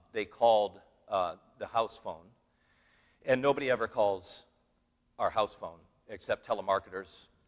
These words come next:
or my mother-in-law, which is kind of the same thing. Um, and, uh, just kidding. And, um, I was half asleep, and I answered the phone, and what they were saying to me was that they needed a ride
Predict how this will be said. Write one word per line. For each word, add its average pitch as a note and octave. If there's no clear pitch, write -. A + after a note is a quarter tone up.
or A2
my G2
mother-in-law, F2
which G#2
is F#2
kind G2
of F2
the F2
same F2
thing. D#2+
Um, B2
and, C3
uh, A#2+
just A2
kidding. D#2
And, B2
um, G#2
I B2+
was A#2
half C#3
asleep, A#2+
and A#2+
I A#2+
answered A#2+
the B2+
phone, A2
and A2
what A2
they A2
were G#2+
saying G3
to B2+
me G#2+
was G#2+
that G#2+
they G#2+
needed A2
a G#2
ride G2+